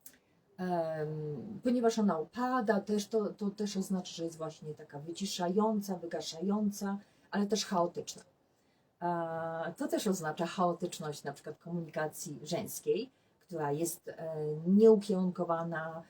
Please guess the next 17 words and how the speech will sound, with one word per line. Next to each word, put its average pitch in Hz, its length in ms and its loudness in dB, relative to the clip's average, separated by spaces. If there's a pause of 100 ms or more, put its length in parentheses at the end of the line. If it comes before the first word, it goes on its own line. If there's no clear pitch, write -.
(160)
nielogiczna, 190 1040 0 (500)
bo 220 500 6
w, 170 460 -4
tutaj 214 360 -2
osadza 175 420 0
się - 200 -4
ten 170 340 -6
element 160 420 -2
kreatywności, 202 1200 0 (260)
emocjonalności, 185 1400 2
wrażliwości 175 960 -4
i - 60 -20
tak 151 180 -10
dalej. - 180 -20 (960)
Em, 185 680 4 (440)
energia 214 560 6 (180)
męska, 196 760 4